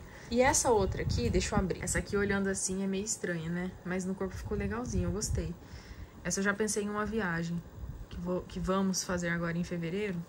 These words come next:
Paguei cento e trinta e nove e noventa. Ela é bem soltinha. Eu não gosto muito de estampa,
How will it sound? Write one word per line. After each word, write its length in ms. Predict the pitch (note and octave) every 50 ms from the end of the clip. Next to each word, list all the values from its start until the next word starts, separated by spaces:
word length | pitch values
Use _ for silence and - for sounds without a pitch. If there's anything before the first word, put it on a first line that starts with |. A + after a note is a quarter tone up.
| - - - - - - - - - - - - -
Paguei 560 | F3+ F3 F3 E3+ F3+ F3+ F#3 F#3+ G3 G3 G3 -
cento 600 | - - - - - - - - F#3+ F#3 F#3+ F#3+ G3+
e 40 |
trinta 320 | G3 - G3 G3 G3+ G#3 G3
e 60 | F#3+
nove 320 | F3+ F3 F3 F3+ F#3 G3
e 20 | F#3+
noventa. 540 | G3 F#3+ F3 E3 D3 D3+ D#3+ - - - - - - - - - - -
Ela 180 | - - -
é 20 | -
bem 220 | - A3 A#3 -
soltinha. 500 | - - D#4 D#4+ - - G#3+ F#3+ F3+ E3+ -
Eu 80 | F#3 G#3
não 200 | A3+ C4 D#4 D4+
gosto 400 | A#3 G#3+ A#3 C4+ C4+ - - A3+
muito 320 | G#3 G#3 A3 A3+ A#3 A#3
de 440 | G3 G3+ A3 A3 A3 G#3+ G#3+ G#3+ G#3+
estampa, 680 | G#3+ - - - - G3 G3 G3 G3 F#3 F3+ - -